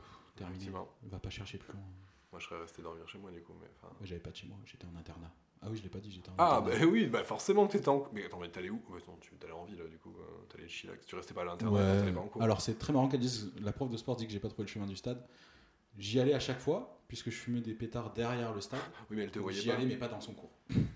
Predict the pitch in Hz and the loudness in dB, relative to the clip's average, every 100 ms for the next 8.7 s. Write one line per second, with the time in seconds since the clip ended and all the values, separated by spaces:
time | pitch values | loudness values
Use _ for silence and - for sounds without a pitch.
0 | - 87 87 82 - - _ - - 85 | -8 -4 -2 -2 -6 -18 _ -20 -10 -6
1 | 82 - - - - - - - - - | -4 -6 -12 -18 -20 -20 -14 -12 -10 -6
2 | - - 131 156 175 233 196 123 127 143 | -4 2 6 6 6 2 2 4 4 4
3 | 147 - 101 - - 120 123 127 104 92 | 2 0 -2 -4 -2 0 0 -2 -4 -6
4 | 95 107 98 101 123 107 104 101 - 113 | -8 -14 -12 -10 -8 -8 -8 -8 -2 -4
5 | - 98 98 98 - - 95 95 95 90 | -4 -8 -6 -4 -4 -4 -4 -6 -8 -10
6 | 82 82 - - - - - - - _ | -12 -14 -14 -14 -14 -14 -16 -18 -20 _
7 | - - - - - _ _ _ 113 117 | -20 -20 -20 -20 -20 _ _ _ -4 -2
8 | 120 107 - 117 - 117 113 | -2 -4 -4 -4 0 0 0